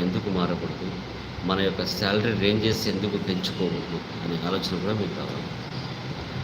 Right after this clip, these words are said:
ముఖ్యంగా ఎస్ఏపి ఎఫ్ఐసిఓ నేర్చుకోవాలన్న ప్రతి ఇంట్రెస్టెడ్ పర్సన్ తెలుగులో నీట్‌గా ప్రతిదీ కూడా ఎక్స్‌ప్లెయిన్ చేయడం జరుగుతుంది.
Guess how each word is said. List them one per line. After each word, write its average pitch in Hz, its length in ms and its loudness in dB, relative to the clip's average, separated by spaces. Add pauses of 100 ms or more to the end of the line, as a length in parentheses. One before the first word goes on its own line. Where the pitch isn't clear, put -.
(200)
ముఖ్యంగా 117 460 6 (640)
ఎస్ఏపి 127 460 4 (100)
ఎఫ్ఐసిఓ 117 500 2 (120)
నేర్చుకోవాలన్న 101 580 2 (100)
ప్రతి 98 300 2 (180)
ఇంట్రెస్టెడ్ 110 540 2
పర్సన్ 82 320 0 (960)
తెలుగులో 113 500 6 (220)
నీట్‌గా 104 400 4 (120)
ప్రతిదీ 101 440 2
కూడా 98 180 4
ఎక్స్‌ప్లెయిన్ 92 360 0
చేయడం 82 280 -2
జరుగుతుంది. 87 320 0